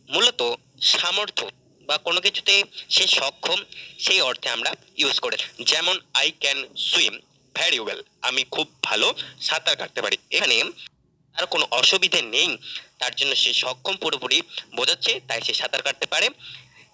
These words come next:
অর্থাৎ এখানে ক্যান ইউজ করা হয়েছে সামর্থ্য বোঝার জন্য। আমরা দ্বিতীয় সেন্টেন্সটা দেখলে আমরা বুঝতে পারবো ব্যাপারটা আসলে কি।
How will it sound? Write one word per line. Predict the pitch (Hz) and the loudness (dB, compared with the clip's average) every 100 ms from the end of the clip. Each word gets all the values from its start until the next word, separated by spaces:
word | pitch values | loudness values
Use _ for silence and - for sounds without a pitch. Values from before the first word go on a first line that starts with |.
| _ _ _ | _ _ _
অর্থাৎ | 131 - 202 - - - | -4 -2 -2 -4 -20 -6
এখানে | 143 143 135 139 - - _ | -2 0 2 2 0 -12 _
ক্যান | 165 170 175 | 0 0 0
ইউজ | 135 127 | 0 2
করা | 127 127 | 0 -2
হয়েছে | 117 139 190 | -2 -2 0
সামর্থ্য | 190 - 147 156 160 151 160 - - - _ _ _ _ 127 | 0 -2 0 -2 0 0 0 -4 -16 -20 _ _ _ _ -4
বোঝার | 131 131 113 | -2 0 0
জন্য। | 107 101 - - | -2 -4 -6 -2
আমরা | 151 151 | -2 0
দ্বিতীয় | 131 143 | 0 2
সেন্টেন্সটা | - 131 - - | 2 2 0 0
দেখলে | 127 123 170 427 - - - | 0 2 2 2 -4 -16 -6
আমরা | 117 113 | -4 0
বুঝতে | 120 123 | 0 0
পারবো | 113 202 | -2 -2
ব্যাপারটা | 180 - - | -2 -2 0
আসলে | 208 110 113 | 2 2 -2
কি। | - | -8